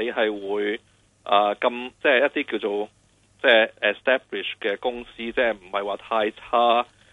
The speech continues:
過去嗰幾年嚟講唔係話太差，即係可以建立到有少少，即係基礎嘅公司，你可以喺一夜之間同你蒸發一半。噉就然之後呢，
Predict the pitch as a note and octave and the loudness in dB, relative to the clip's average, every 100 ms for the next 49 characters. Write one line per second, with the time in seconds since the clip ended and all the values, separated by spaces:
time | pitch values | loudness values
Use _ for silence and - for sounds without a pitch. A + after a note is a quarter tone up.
0 | _ _ - A#2+ A2 A#2 B2 C3+ A#2 B2 | _ _ -2 2 2 4 2 2 -2 -2
1 | G2 F#2+ A2 A#2 G#2 G2+ G2 G2 - G2+ | -6 -6 -6 -6 -8 -6 -4 -4 -2 -2
2 | G2 - A#2 A2+ A2+ - B2+ A2+ A2 A#2+ | -4 0 2 4 2 0 0 2 0 -2
3 | G#2 G#2 - _ _ - A#2 A#2+ A2 A2 | -6 -8 -12 _ _ -4 -4 0 -2 -4
4 | _ G#2+ G2+ A2 C3+ _ _ _ _ G#2 | _ -4 -2 -4 -6 _ _ _ _ 4
5 | A2+ - A2+ B2+ - G2+ A2 A#2 A#2+ A#2 | 4 2 -4 -4 -6 -4 -2 0 -2 0
6 | C3 A2 C3 B2+ A#2 G#2 G#2+ G2+ A2+ A2+ | 0 2 0 -2 -2 0 0 0 -6 -8
7 | - A#2 A2+ A#2+ C#3 B2+ - A2 C3+ C3+ | -4 0 2 4 2 0 0 2 2 2
8 | G#2 G#2+ - B2 B2+ B2 G#2 G2 G#2 A#2+ | 0 0 -2 0 0 0 -6 -8 -4 -6
9 | A#2+ G#2 G#2+ - G3+ F#3 - _ _ - | -2 -2 -2 -4 -6 -6 -10 _ _ -20
10 | - - - A#2+ D3 E3+ A#2+ G#2+ G#2 G#2+ | -20 -20 0 0 4 4 4 0 -14 -4
11 | D3 A#2+ A2 B2+ | 0 2 2 -2